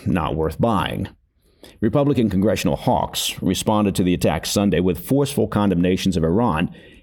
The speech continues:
and calls for action against the Islamic regime. Some Republicans are pressuring President Biden to target Iran directly over the attack,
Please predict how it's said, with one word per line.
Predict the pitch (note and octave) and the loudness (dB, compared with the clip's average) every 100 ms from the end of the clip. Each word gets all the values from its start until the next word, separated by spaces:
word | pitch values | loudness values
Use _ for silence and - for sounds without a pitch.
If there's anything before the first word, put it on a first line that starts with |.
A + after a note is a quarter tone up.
| - | -2
and | A#2+ | -2
calls | A#2 C3 B2+ B2 | 0 0 0 0
for | G#2+ - | -2 0
action | A#2+ B2+ - C2 - | 0 0 0 -2 0
against | G#2 F2+ G2+ G2+ - | -2 0 0 0 0
the | F#2+ | 0
Islamic | F2+ F2 E2 D#2 E2+ | 0 0 0 0 -2
regime. | E2+ G#2 F2 - - - _ _ _ - - - - | 0 0 0 -4 -10 -16 _ _ _ -18 -16 -16 -14
Some | - C#3 B2 | -2 2 2
Republicans | G2+ B2 F#2+ - G#2 - - | 2 2 2 -2 -4 -6 -2
are | G2 | -2
pressuring | - A#2 - C3+ B2+ | 0 0 2 0 2
President | A#2+ G#2+ C3 A#2+ | 2 2 0 2
Biden | G2 C#2+ - F2 | 0 0 0 -2
to | - G2 F#2 | 2 0 0
target | - - C3+ D3 D3+ | -4 -2 0 0 0
Iran | A2+ A2 G2+ F#2+ | 0 2 2 2
directly | G2+ F#2+ A#2 G2+ D2+ | 2 2 0 0 -2
over | - E2+ F2 | 0 0 0
the | F2 | 0
attack, | F2+ - G#2+ - - | 0 0 -2 -2 -10